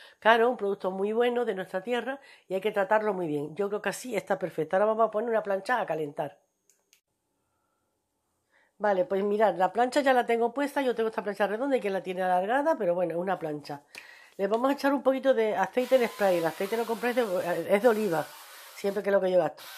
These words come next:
Vosotros podéis comprar que queráis, pero para no echarle mucho aceite, simplemente un fri. Y ahora aquí ya vamos poniendo, ponemos las pinzas, las cabezas.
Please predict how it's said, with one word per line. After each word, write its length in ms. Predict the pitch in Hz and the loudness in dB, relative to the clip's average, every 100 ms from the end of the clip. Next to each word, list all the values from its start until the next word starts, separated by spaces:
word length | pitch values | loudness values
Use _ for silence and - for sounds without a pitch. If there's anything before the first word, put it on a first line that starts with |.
| - - - | -18 -16 -10
Vosotros 240 | 196 208 | -4 -2
podéis 180 | 220 214 | 0 -2
comprar 240 | 208 214 | -2 -4
que 160 | 196 175 | -6 -4
queráis, 300 | 156 160 151 | -2 0 0
pero 160 | 170 175 | 2 2
para 140 | 180 | 2
no 60 | 208 | 0
echarle 320 | - 262 269 | 4 4 4
mucho 340 | 247 277 - | 2 0 0
aceite, 320 | 214 - 254 254 | -2 0 -4 -4
simplemente 720 | 240 233 240 269 226 254 - - - - | -4 -2 0 0 -2 -4 -6 -20 -20 -8
un 160 | 220 202 | -4 -4
fri. 340 | - 147 127 _ _ _ _ - - | -4 -6 -8 _ _ _ _ -20 -6
Y 80 | 185 | 0
ahora 280 | 196 240 269 | 2 4 4
aquí 360 | 269 302 311 - | 2 -2 -2 -4
ya 240 | 190 226 | 0 2
vamos 260 | 240 214 220 | 4 2 0
poniendo, 680 | - 240 254 277 294 320 - _ _ _ _ | -2 0 0 0 2 0 -2 _ _ _ _
ponemos 340 | 165 180 202 | 0 6 8
las 100 | 208 196 | 6 4
pinzas, 520 | 285 294 - 302 320 - - - - - - - - - - - - - - 175 | 0 -2 0 0 0 -8 -14 -16 -16 -16 -16 -16 -16 -16 -16 -16 -16 -16 -14 -4
las 240 | 185 180 | -4 0
cabezas. 600 | 190 185 262 262 180 | 0 2 2 2 0